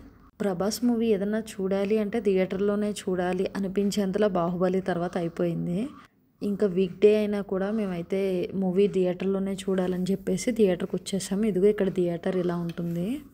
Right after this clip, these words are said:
ఫస్ట్ వచ్చేసాం కదా, లోపలికి వచ్చేసాం టికెట్ తీసుకుని. మేము వచ్చిన తర్వాత చాలామంది జనం అయితే వచ్చారు. ఇండియాలో నేషనల్ యాంథమ్ మూవీ ముందు ఎలా పెడతారో ఇక్కడ కూడా కెన్యా నేషనల్ యాంథమ్ అయితే స్టార్ట్ అవుతుంది. ఇది అవ్వంగానే మన సినిమా అయితే స్టార్ట్ అయిపోతుంది.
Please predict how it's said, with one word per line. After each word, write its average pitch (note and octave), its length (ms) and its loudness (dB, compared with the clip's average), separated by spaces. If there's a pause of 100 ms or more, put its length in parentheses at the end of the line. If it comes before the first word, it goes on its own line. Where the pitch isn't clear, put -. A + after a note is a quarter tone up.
(140)
ఫస్ట్ - 240 -2
వచ్చేసాం G#3 460 2
కదా, F3 360 0
లోపలికి F#3 440 2
వచ్చేసాం F#3+ 440 -2
టికెట్ F#3 360 -4
తీసుకుని. F3+ 580 -4 (480)
మేము G3 100 -2
వచ్చిన F#3+ 300 -2
తర్వాత F#3+ 460 -2
చాలామంది F#3 540 0
జనం F3 240 -2
అయితే E3+ 260 -2
వచ్చారు. F3+ 760 -4 (240)
ఇండియాలో G3 380 2
నేషనల్ G#3 480 -2
యాంథమ్ G3+ 460 -2
మూవీ F#3 200 -2
ముందు F#3+ 340 0
ఎలా F3 240 0
పెడతారో F3 440 -2
ఇక్కడ A#3+ 260 0
కూడా F#3+ 300 0
కెన్యా F#3+ 360 -2
నేషనల్ F#3 440 -2
యాంథమ్ E3+ 340 -2
అయితే F3+ 220 -2
స్టార్ట్ F3+ 340 -2
అవుతుంది. F3 600 -2 (380)
ఇది G#3 140 4
అవ్వంగానే F#3+ 600 0
మన G#3+ 200 0
సినిమా F#3 360 -2
అయితే F#3+ 220 -2
స్టార్ట్ F3 360 -4
అయిపోతుంది. F3+ 720 -2